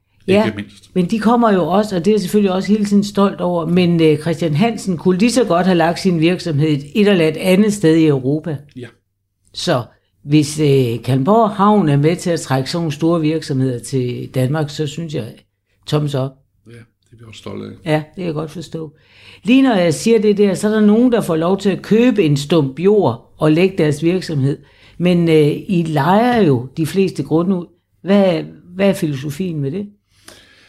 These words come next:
Speaker 2: Jamen altså, man kan jo sige, at hvis vi solgte et stykke jord, hver gang der kom en ny kunde, så var der ikke nogen havn tilbage <laughs> efter et stykke tid. Det, det ville være at begynde at, at klippe af målebånden, sindssygt man var nået nul. Men det er korrekt, at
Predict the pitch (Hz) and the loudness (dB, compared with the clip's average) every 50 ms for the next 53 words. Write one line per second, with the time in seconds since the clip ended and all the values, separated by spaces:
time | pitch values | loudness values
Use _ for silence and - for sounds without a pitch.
0 | _ _ _ _ _ _ - - - 160 147 147 151 143 139 135 135 127 135 151 | _ _ _ _ _ _ -8 -4 0 0 2 2 2 2 2 2 0 0 0 0
1 | 139 139 127 131 143 135 123 117 - - - 151 147 151 165 190 202 180 160 143 | 2 2 0 0 0 0 0 0 -2 -4 -4 -2 -2 0 0 2 2 2 0 0
2 | 135 131 131 127 - 123 120 113 - 139 151 180 190 - 175 143 - - 143 123 | -2 -2 -2 -2 -4 -6 -6 -2 0 0 0 0 -2 -4 -8 -10 -6 -4 -4 -2
3 | 110 120 117 120 143 156 170 143 139 139 143 143 139 139 135 139 131 120 135 135 | -2 -2 -2 -2 0 0 2 2 2 0 0 0 -2 -2 -2 -4 -4 -2 -2 0
4 | 135 139 139 135 131 131 127 117 127 - 151 147 147 135 135 135 139 139 127 107 | 0 0 0 -2 -2 -2 -2 -4 -2 -2 -2 0 2 2 2 0 0 -2 -2 -2
5 | 110 127 131 117 117 123 107 104 107 110 - - - 120 - - - - 135 127 | -2 -2 -2 -2 -4 -4 -2 -2 -4 -4 -4 -6 -8 -8 -8 -8 -8 -6 -6 -4
6 | - - 120 - - - 120 101 113 - - - - 110 - - 98 131 120 - | -4 -4 -4 -2 -2 -2 -2 -2 -2 -4 -4 -6 -8 -6 -6 -6 -6 -6 -6 -10
7 | - - - - - - 123 135 - - - 117 104 135 165 - 147 135 120 - | -12 -12 -12 -8 -6 -4 -2 -2 -2 -4 -6 -6 -4 -4 -4 -2 -2 -4 -4 -4
8 | 143 120 113 120 120 139 135 123 113 - - - - - _ _ _ _ - 113 | -6 -6 -6 -6 -4 -2 -2 -2 -4 -6 -12 -20 -20 -20 _ _ _ _ -10 -10
9 | 113 107 - - 113 120 127 - 131 117 110 110 110 113 113 113 127 151 160 151 | -10 -8 -6 -4 -4 -2 -2 0 -2 0 0 -2 -2 0 0 2 2 2 2 2
10 | 139 117 107 120 120 - - 135 131 127 - 131 120 120 123 120 117 113 123 131 | 0 0 -2 -2 -4 -2 -2 -2 0 -2 -2 -2 -2 -2 -2 -2 -2 -2 -2 -2
11 | 120 113 117 123 123 110 104 104 143 131 131 - 117 131 135 160 175 170 - - | -2 -2 -4 -4 -6 -6 -8 -8 -10 -10 -10 -12 -12 -10 -8 -8 -8 -10 -12 -16
12 | - - 117 | -16 -16 -16